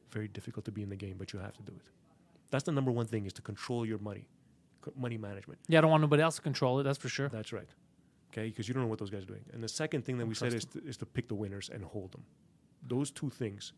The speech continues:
Speaker 1: You can literally be wrong nine times out of ten and still be a millionaire by doing that.
Speaker 2: If that one time, yeah, it's a,
Speaker 1: And
Speaker 2: a
Speaker 1: the other
Speaker 2: very
Speaker 1: ones,
Speaker 2: good
Speaker 1: you lose,
Speaker 2: choice.
Speaker 1: like, three, four, five percent on every one. So you
Speaker 2: Yeah.
Speaker 1: lose nine times four, you lost forty-five percent, but that, the other one makes you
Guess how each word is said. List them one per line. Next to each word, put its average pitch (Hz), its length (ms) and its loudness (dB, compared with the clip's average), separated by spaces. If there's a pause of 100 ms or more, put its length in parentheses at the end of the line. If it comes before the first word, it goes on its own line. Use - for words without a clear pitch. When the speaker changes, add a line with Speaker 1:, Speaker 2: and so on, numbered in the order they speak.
(180)
Speaker 1:
You 151 100 2
can 214 240 0
literally 165 380 6
be 127 160 4
wrong 117 380 6
nine 123 200 4
times 131 220 0
out 117 80 4
of 104 80 0
ten 104 320 -2
and 104 80 -2
still - 160 -2
be 110 120 2
a 107 40 4
millionaire 101 400 0
by 95 140 -6
doing 95 220 -8
that. - 100 2
Speaker 2:
If 147 160 6
that 131 240 6
one 131 260 4
time, 120 500 0 (240)
yeah, 120 280 -4
it's 117 180 -6
a, 117 300 -4
Speaker 1:
And 135 100 2
Speaker 2:
a - 20 4
Speaker 1:
the 135 60 8
other 139 100 8
Speaker 2:
very 156 80 8
Speaker 1:
ones, 151 140 8
Speaker 2:
good 135 80 6
Speaker 1:
you 127 60 6
lose, 139 140 10
Speaker 2:
choice. 135 40 4
Speaker 1:
like, 123 140 6
three, 127 220 2
four, 123 280 0
five 113 280 -2
percent 110 280 -4
on 104 120 -6 (120)
every 107 180 -8
one. 98 140 -10 (360)
So 135 100 -6
you 123 80 0
Speaker 2:
Yeah. 131 80 4
Speaker 1:
lose 135 120 2
nine 135 280 0
times 131 240 -4
four, 131 160 -2
you 120 120 0
lost 127 200 0
forty-five 127 340 -4
percent, 120 260 -6
but 117 120 -6
that, 123 180 -4
the 127 80 -4
other 120 100 -2
one 120 160 -2
makes 117 220 -8
you 113 180 -4